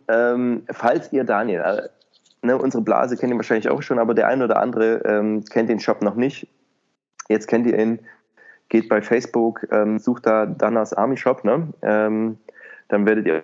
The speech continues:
auf die richtigen Seiten kommen und, ähm, dann auch die Aktion entsprechend mitmachen können. Und ja, ich sag einfach, äh, dir erstmal vielen, vielen Dank.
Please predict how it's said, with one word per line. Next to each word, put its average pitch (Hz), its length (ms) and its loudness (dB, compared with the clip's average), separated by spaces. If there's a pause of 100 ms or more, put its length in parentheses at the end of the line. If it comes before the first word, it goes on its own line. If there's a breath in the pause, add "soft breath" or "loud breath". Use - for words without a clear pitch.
auf 107 120 0
die 113 100 0
richtigen 107 360 -2
Seiten 110 360 0
kommen 117 340 0
und, 107 440 0
ähm, 98 240 0
dann 101 160 0
auch 101 120 0
die 92 140 0
Aktion 107 340 -2
entsprechend 104 360 -2
mitmachen 101 320 -2
können. 98 320 -2 (600 loud breath)
Und - 680 2 (140)
ja, 147 340 2 (420)
ich - 300 -6 (200)
sag 113 340 0
einfach, 123 520 -2 (180)
äh, 113 240 2
dir 135 280 0
erstmal 131 340 0
vielen, 160 280 0
vielen 143 220 0
Dank. 139 360 0